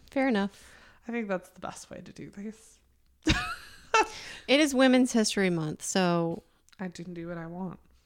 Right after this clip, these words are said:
Speaker 1: Yeah.
Speaker 2: That's the word.
Speaker 1: It's your
Speaker 2: <laughs>
Speaker 1: choice.
Speaker 2: That's the rules. It's the purge of women.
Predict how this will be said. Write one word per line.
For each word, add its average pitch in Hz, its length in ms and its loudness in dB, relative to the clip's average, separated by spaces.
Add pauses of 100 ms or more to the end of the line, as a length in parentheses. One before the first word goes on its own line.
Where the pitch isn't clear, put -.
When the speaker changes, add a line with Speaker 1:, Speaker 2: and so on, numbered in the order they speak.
(140)
Speaker 1:
Yeah. 208 260 0 (420)
Speaker 2:
That's 185 200 -14
the - 80 -10
word. 196 280 0
Speaker 1:
It's 185 120 2
your 226 160 12
Speaker 2:
<laughs> - 0 -
Speaker 1:
choice. 220 300 8
Speaker 2:
That's - 240 0
the 320 80 10
rules. 240 460 6
It's 208 220 -8
the 226 80 0
purge 220 440 6
of 220 120 2
women. 254 400 8